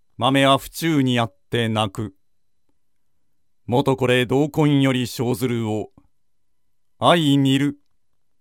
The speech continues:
なんぞ、甚だ急なる。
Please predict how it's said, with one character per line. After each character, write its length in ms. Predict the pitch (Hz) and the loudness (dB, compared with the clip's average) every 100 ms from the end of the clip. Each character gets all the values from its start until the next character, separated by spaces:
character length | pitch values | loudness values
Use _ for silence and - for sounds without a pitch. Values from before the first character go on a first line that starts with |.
| _ _ | _ _
な 220 | 110 123 | 0 2
ん 100 | 180 | 4
ぞ、 300 | 165 160 160 - _ _ _ _ _ | 2 0 -2 -6 _ _ _ _ _
甚 380 | 131 135 120 131 | 0 0 0 2
だ 240 | 123 117 - | 2 0 -4
急 300 | - 123 117 | -8 -4 -2
な 140 | 113 | -2
る。 180 | 98 90 | -4 -8